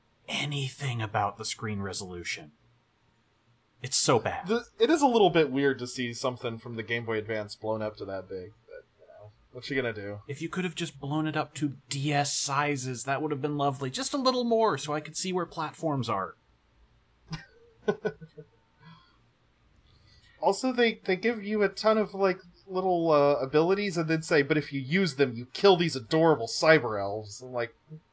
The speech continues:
Speaker 2: "Well, I'm not gonna use them then."
Speaker 1: Look,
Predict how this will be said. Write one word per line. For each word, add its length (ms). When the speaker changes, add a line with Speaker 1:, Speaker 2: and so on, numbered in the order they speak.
Speaker 2:
"Well, 220
I'm 100
not 240
gonna 180
use 340
them 240
then." 340
Speaker 1:
Look, 380